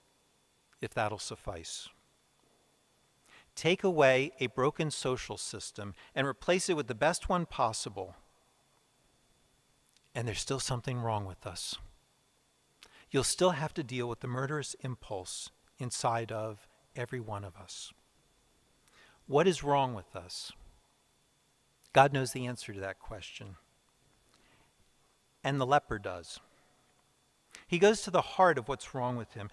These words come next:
Does he need to be healed? Of course he does.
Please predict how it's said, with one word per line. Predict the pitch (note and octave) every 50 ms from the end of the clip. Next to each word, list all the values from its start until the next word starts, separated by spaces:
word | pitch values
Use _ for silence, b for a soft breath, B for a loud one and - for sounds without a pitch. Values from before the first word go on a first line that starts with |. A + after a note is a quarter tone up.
| B B -
Does | G3+ F#3+ E3+ -
he | - G#3+ G#3+
need | F#3+ F#3 F#3 G3+ G3
to | - G#3
be | F#3 G#3+ G3+
healed? | - - A3 A3 B3 B3+ C4 A#3 - - - - _ _ _ _ _ _ _ _ _ _
Of | - D3 -
course | - A#3 B3 B3+ - -
he | E3+
does. | C#3 A2 G#2+ G2 F#2+ F2+ - - -